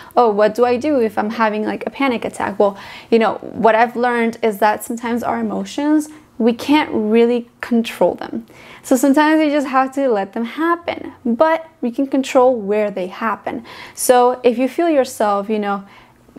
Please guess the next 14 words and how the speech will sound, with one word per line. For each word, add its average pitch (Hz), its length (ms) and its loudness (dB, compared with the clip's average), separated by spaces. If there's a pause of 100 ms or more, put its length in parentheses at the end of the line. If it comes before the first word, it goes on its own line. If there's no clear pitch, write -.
(300)
feeling 269 540 4
really, 247 260 4
really 240 200 2
bad, 185 240 -2
you're 220 140 2
about 254 220 2
to 262 60 -10
have 240 220 -4
a - 20 -18
panic 202 360 -10
attack, 214 360 -14 (360)
you 226 100 2
can 247 140 0
say, 262 300 4